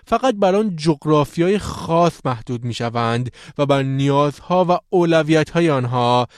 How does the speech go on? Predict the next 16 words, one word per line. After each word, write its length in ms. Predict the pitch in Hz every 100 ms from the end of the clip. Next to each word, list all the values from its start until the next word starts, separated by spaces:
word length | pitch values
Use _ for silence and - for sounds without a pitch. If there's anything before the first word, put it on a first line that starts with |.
| -
تمرکز 680 | - 180 160 135 - - -
می‌کنند. 580 | 110 117 113 107 - - _ _ -
اما 100 | 233
به 120 | 240
طور 220 | 240 233
کلی 380 | 220 220 208 214
پیمان 600 | 175 143 127 131 135 147 143 - -
تنها 500 | - 170 147 143 208
مسئلهٔ 760 | 214 170 151 - - 151 143 139
بومیان 720 | 127 139 160 151 151 147 139
نیست. 440 | 113 - - - _ _ _ _ _
تعهد 760 | 170 160 139 - 180 165 156 160 - -
دربارهٔ 480 | 233 233 214 220 214
به 100 | 170
رسمیت 500 | 127 - 135 117 -
شناختن 680 | 120 113 - - 110 -